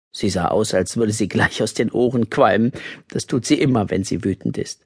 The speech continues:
Dabei war das gar kein richtiger Streit. Anton, Esra, Kim, Erik und ich sind nämlich alle richtig gute Freunde. Ich bin Mo. Das ist die Abkürzung für Moritz.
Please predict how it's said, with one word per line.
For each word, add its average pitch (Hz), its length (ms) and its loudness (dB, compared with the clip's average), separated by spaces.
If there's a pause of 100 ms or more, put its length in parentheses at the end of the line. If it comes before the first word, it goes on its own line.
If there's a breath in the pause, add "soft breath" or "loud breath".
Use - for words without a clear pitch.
(140)
Dabei 131 300 4
war 147 120 6
das 226 180 6
gar 214 120 2
kein 247 160 6
richtiger 254 400 6
Streit. - 420 -4 (440 loud breath)
Anton, 254 480 6
Esra, 185 340 4
Kim, 220 400 4
Erik 175 320 6
und 147 220 2
ich 202 140 2
sind 165 200 0
nämlich 147 380 2
alle 190 380 6 (160)
richtig 110 360 -2
gute 113 300 0
Freunde. 85 480 -4 (460)
Ich 117 220 -2
bin 156 180 6
Mo. 175 440 6 (460 soft breath)
Das 143 180 0
ist 160 140 0
die - 100 2
Abkürzung 180 480 0
für 156 140 0
Moritz. 165 520 0